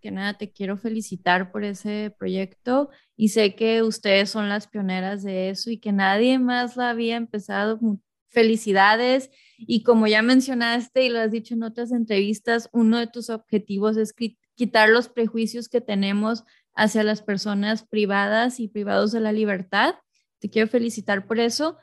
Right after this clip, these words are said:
Pero también me encantaría conocer cómo nace tu motivación para crear este, este taller, lo que empezó como un taller,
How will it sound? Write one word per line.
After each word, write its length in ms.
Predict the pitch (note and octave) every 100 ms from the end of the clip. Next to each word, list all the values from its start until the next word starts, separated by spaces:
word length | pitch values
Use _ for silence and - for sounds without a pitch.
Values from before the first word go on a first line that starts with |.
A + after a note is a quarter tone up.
| _ _ _
Pero 120 | C4
también 400 | C#4 C#4 C#4 B3+
me 80 | D4+
encantaría 760 | D4 C#4+ C4+ C4 B3 C4 C#4
conocer 600 | C#4 C#4+ B3 G#3+ A#3+ A#3 -
cómo 320 | B3 B3 C#4+
nace 540 | D4 C#4+ C#4+ - D4
tu 180 | - C#4+
motivación 760 | C4 B3 B3 A3+ G#3 - G#3+ G#3+
para 320 | A#3+ B3 A#3
crear 420 | G#3+ G#3 G3+ G3+
este, 680 | A3 G#3 - A3+ A3 G#3 -
este 240 | A3 - A3
taller, 480 | G3 F#3+ A3 G#3+ _
lo 180 | A#3 A#3+
que 80 | B3
empezó 400 | A3+ G#3+ B3+ C4
como 240 | A#3+ G#3+
un 100 | G#3
taller, 380 | A3 G#3+ A3+